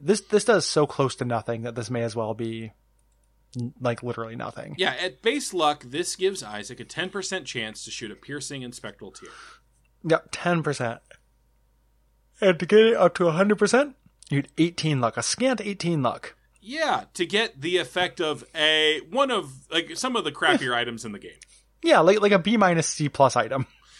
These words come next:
Speaker 2: And
Speaker 1: You
Speaker 2: it's,
Speaker 1: need eighteen
Speaker 2: and,
Speaker 1: luck.
Speaker 2: and also this has, like, no reliability associated with it.
Speaker 1: Yes.
Speaker 2: So it's not like you're
Speaker 1: Yeah.
Speaker 2: gonna, like,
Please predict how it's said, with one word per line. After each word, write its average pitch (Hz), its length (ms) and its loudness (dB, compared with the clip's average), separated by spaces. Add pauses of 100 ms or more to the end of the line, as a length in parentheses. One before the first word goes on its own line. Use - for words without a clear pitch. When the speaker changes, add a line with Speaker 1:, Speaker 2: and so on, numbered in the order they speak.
(300)
Speaker 2:
And 254 100 2
Speaker 1:
You - 60 6
Speaker 2:
it's, 147 220 2
Speaker 1:
need 156 80 6
eighteen 143 220 0
Speaker 2:
and, 123 100 -2
Speaker 1:
luck. - 340 -4
Speaker 2:
and 247 120 2
also 262 320 4
this 202 440 0
has, 175 500 -2
like, 175 300 -6 (380)
no 226 220 6
reliability 160 680 2
associated 92 540 -10
with 82 140 -20
it. - 240 -14 (540)
Speaker 1:
Yes. 147 300 0
Speaker 2:
So - 300 -4
it's 151 140 -4
not 214 160 2
like 196 160 -6
you're 165 80 -8
Speaker 1:
Yeah. 170 80 -4
Speaker 2:
gonna, 147 100 -4
like, 123 240 -4